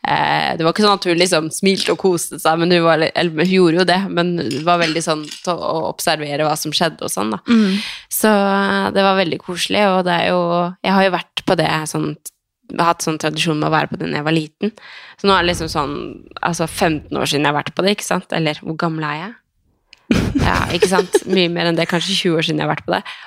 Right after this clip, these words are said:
Speaker 1: Og da har det, det var skikkelig hyggelig å se, eh, se det igjen, for jeg føler jo at det er akkurat det
Speaker 2: Er
Speaker 1: samme.
Speaker 2: det så lenge siden det har vært før?
Speaker 1: Ja.
Speaker 2: Å ja, jeg
Speaker 1: For jeg har
Speaker 2: følte det her var noe dere brukte å gjøre fast.
Speaker 1: Nei, altså når vi var små, ja.
Speaker 2: Ja,
Speaker 1: Men nå er
Speaker 2: jeg tenkte
Speaker 1: jeg
Speaker 2: du har gjort det hvert år, jeg.
Speaker 1: Nei, nei.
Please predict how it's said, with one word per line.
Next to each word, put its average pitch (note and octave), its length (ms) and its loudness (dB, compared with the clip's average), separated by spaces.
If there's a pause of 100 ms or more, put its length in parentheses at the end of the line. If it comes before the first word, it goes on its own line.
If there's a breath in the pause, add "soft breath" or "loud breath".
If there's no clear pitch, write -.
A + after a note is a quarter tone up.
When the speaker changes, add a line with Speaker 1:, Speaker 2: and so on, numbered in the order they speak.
Speaker 1:
Og F#3 120 0
da F3+ 100 4 (500)
har E3+ 160 4
det, - 160 -2
det F3+ 80 4
var E3+ 80 6
skikkelig F3+ 480 2
hyggelig D3+ 460 0
å D#3+ 40 -8
se, D#3 220 0 (500)
eh, D#3+ 360 0
se D#3+ 260 0
det D#3+ 120 -6
igjen, F3 200 2
for F#3 80 0
jeg F3+ 80 -2
føler D#3+ 240 2
jo D3 60 0
at D#3+ 160 -4
det F#3 80 0
er D#3+ 180 0
akkurat - 320 -4
det F3 80 0
Speaker 2:
Er E3+ 80 -2
Speaker 1:
samme. A3 160 6
Speaker 2:
det - 40 2
så F3 260 4
lenge F3+ 260 2
siden F3+ 120 -2
det D#3+ 40 2
har D#3+ 100 2
vært - 60 -12
før? C4+ 300 2 (100)
Speaker 1:
Ja. G#3+ 240 2 (100)
Speaker 2:
Å A3+ 100 6 (100)
ja, F4 260 6
jeg F#3 100 -4 (100)
Speaker 1:
For - 80 -2
jeg A3+ 100 6
har G#3 60 4
Speaker 2:
følte G3+ 40 0
det C4+ 140 6
her C4 80 6
var B3+ 100 2
noe B3 100 6
dere A3 340 2
brukte C4 280 2
å A3 40 8
gjøre F3 180 4
fast. - 360 -2
Speaker 1:
Nei, C#4+ 460 2 (160)
altså A#3 260 0
når A3+ 160 2
vi G#3 100 4
var G#3+ 100 2
små, G#3+ 360 0
ja. C4 180 4
Speaker 2:
Ja, C#4+ 220 4 (140)
Speaker 1:
Men A3+ 340 4
nå A3+ 140 4
er B3+ 100 4
Speaker 2:
jeg F#3 80 2
tenkte E4+ 140 2
Speaker 1:
jeg F3+ 80 2
Speaker 2:
du G3 60 4
har F#3 120 4
gjort - 80 -16
det E3 100 0
hvert E3 260 -2
år, C#4 120 4 (100)
jeg. - 120 -6
Speaker 1:
Nei, G#3 200 0
nei. G3+ 220 2